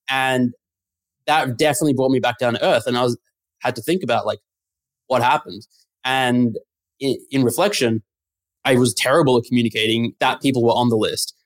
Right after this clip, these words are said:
I was terrible at marketing. Uh, I didn't really know anything about it. I was like, "All right, people applied. I'll add them to the list and then tell them, and then they can mint." And, you know, Twitter algorithm, probably eighty percent of people didn't even see that single tweet. It wasn't like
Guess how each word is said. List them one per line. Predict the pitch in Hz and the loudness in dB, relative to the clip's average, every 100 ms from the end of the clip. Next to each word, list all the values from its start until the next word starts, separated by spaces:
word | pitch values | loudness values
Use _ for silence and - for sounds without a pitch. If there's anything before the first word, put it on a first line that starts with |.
| - | -6
I | |
was | 117 | -6
terrible | - 147 175 143 | -2 0 2 2
at | 113 | 0
marketing. | 107 107 107 92 123 _ _ _ | -2 -2 -6 -10 -12 _ _ _
Uh, | 113 127 | -4 0
I | 127 | 0
didn't | 139 | 2
really | 127 | 2
know | 120 | 2
anything | 120 135 117 | 0 0 0
about | 110 135 113 | 2 2 2
it. | |
I | 117 | 0
was | 120 | 0
like, | 113 151 | 0 0
"All | |
right, | 123 107 _ - | 0 -2 _ -4
people | 180 | 0
applied. | 147 143 135 135 131 - | 0 2 2 2 0 -4
I'll | 123 | -2
add | 147 | 0
them | 151 | 2
to | 120 | 2
the | 127 | 2
list | 127 - | 2 0
and | 120 | -2
then | 120 | -2
tell | 123 120 | 0 2
them, | 113 107 | 2 0
and | 117 | -2
then | 117 | -2
they | 110 | -2
can | 110 | -2
mint." | 127 110 - _ _ _ - | -2 -2 -6 _ _ _ -6
And, | 131 135 127 123 113 | -2 0 0 0 0
you | 143 | -2
know, | 117 - _ - | -2 -4 _ -4
Twitter | 131 127 | 0 2
algorithm, | 120 123 127 139 175 165 - | 2 0 0 0 2 0 0
probably | 123 123 127 117 | -2 0 0 0
eighty | 123 123 | -2 -2
percent | 120 113 | -4 -4
of | |
people | 113 135 | -6 -4
didn't | 123 120 | -2 -2
even | 113 | -2
see | 110 - 113 | -4 -2 0
that | 120 - | 0 0
single | 123 110 107 - | -2 -2 -4 -4
tweet. | 110 143 - | -2 -2 -2
It | _ - 127 | _ -6 0
wasn't | 135 135 | 2 2
like | 120 113 | 0 -2